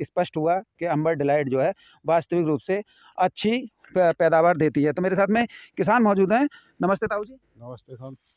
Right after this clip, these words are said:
Speaker 1: क्या नाम है आपका?
Speaker 2: कप्तान सिंह।
Speaker 1: अ, कप्तान सिंह जी, ये तो पूरे ही कप्तान हैं, यानी कि किसानों के ही कप्तान नज़र आ रहे हैं। ऐसी क्या बात नज़र आई है जो आप इस बीज को देखने के लिए चले आए?
Speaker 2: जी, बढ़िया बताया, जो बढ़िया चल रही है, क्वालिटी अच्छी है।
Speaker 1: क्वालिटी अच्छी है।
Speaker 2: और भैया जी
Speaker 1: अ,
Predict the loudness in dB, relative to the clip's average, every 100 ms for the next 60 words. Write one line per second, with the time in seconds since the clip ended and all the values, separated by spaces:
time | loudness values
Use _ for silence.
0 | _ -8 -4 -2 0 0 -2 -10 -12 _
1 | -14 -12 -10 -10 -10 -14 -12 -8 -6 -6
2 | -8 -10 -6 -6 -4 -2 0 2 2 2
3 | 2 0 -2 0 2 2 0 -4 0 0
4 | 2 2 0 -2 -2 -2 0 0 0 0
5 | 0 -2 -2 0 2 2 2 2 2 -2
6 | -2 -2 -2 -2 0 2 2 2 0 0
7 | 0 2 2 2 0 0 0 -2 _ _
8 | -2 0 0 -2 -2 -2 -2 -4 -2 -2
9 | 0 -2 -2 -4 -2 -4 -4 -4 -10 _
10 | -12 -12 -10 -8 -4 -2 -2 -4 -4 -6
11 | -4 -6 -6 -6 -4 -6 -6 -8 -6 -4
12 | -2 -4 -4 -6 -6 -8 -8 -10 -12 -12
13 | -18 -20 -20 _ _ _ -14 -10 -6 -4
14 | -4 -2 -2 -2 -10 -20 -18 -10 -6